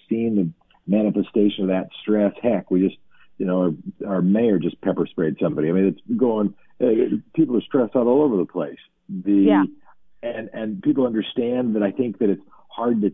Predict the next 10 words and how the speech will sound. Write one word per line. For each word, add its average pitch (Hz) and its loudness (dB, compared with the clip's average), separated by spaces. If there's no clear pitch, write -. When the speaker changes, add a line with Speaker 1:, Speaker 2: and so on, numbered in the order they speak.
Speaker 1:
teach 143 4
through 120 4
a - -4
screen 135 2
when 98 0
you 92 2
can't 120 0
have 107 2
Speaker 2:
Yeah. 107 -4
Speaker 1:
even, 107 0